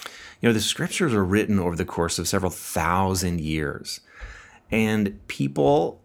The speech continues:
people's view of God, uh,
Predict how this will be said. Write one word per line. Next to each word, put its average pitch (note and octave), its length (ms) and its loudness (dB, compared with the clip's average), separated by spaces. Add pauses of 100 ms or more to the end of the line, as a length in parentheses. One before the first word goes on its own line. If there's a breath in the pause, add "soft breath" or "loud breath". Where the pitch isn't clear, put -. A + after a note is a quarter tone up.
people's A#2+ 720 2
view G#2 580 4
of F2+ 280 0
God, D#2 600 0 (640)
uh, E2+ 200 4